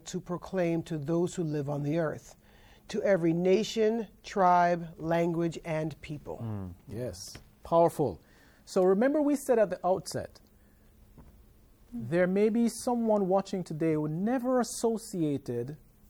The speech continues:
Speaker 2: the everlasting gospel to the book of Revelation. We just heard it, the literal words, everlasting gospel.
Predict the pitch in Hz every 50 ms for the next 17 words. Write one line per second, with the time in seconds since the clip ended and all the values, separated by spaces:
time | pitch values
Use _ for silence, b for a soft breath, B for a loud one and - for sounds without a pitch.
0 | _ _ - _ _ - - - - 190 202 170 175 170 170 175 175 175 180 -
1 | - - 175 160 143 131 156 160 151 - - - - 139 - 139 131 135 127 131
2 | 135 - 127 117 - 131 117 120 120 120 131 113 95 - - - - _ _ _
3 | _ _ _ _ _ _ _ - - - 123 127 117 160 156 - - 185 214 208
4 | 170 113 - - - - - 107 104 123 190 240 254 247 240 233 214 220 214 214
5 | 208 208 202 175 - - - - - - 170 160 170 170 165 156 147 135 - 151
6 | 139 127 139 120 98 - - - -